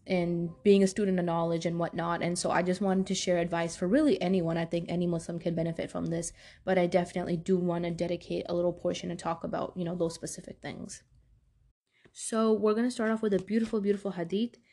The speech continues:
This is number one in Sahih al-Bukhari, as far as I'm aware in my book. Um, and I bet a lot of you have heard this one. Ready? "I heard Allah's Messenger, peace and blessings be upon him. The reward of deeds depends upon the intention, and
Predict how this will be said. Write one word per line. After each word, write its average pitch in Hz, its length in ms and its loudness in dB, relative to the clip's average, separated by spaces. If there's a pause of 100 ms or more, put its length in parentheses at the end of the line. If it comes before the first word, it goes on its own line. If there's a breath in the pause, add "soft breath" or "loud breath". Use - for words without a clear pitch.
(200 soft breath)
This 240 220 0
is 196 200 0
number 190 280 4
one 180 240 2
in 190 180 2
Sahih 180 600 -8
al-Bukhari, 175 600 -2 (360 soft breath)
as 185 180 -6
far 185 120 -2
as 180 160 -2
I'm 180 100 0
aware 175 140 2
in 170 80 -2
my 180 120 -2
book. 185 340 -2 (100)
Um, 170 600 -4 (420)
and 190 80 0
I 185 40 4
bet 180 140 2
a 175 60 0
lot 175 160 2
of 175 60 0
you 170 80 2
have 170 80 -8
heard 170 180 -8
this - 180 -12
one. - 140 -8
Ready? 180 320 0 (720 soft breath)
"I 190 120 -4
heard 220 200 4
Allah's 226 280 2
Messenger, 196 420 0
peace 190 260 -4
and 190 120 0
blessings 185 320 -2
be 180 120 -4
upon 185 280 -6
him. - 240 -8 (320 soft breath)
The 196 100 2
reward 208 460 6
of 185 180 -2
deeds 175 360 0
depends 214 360 0
upon 226 220 0
the 220 100 6
intention, 180 580 -2
and 175 120 -4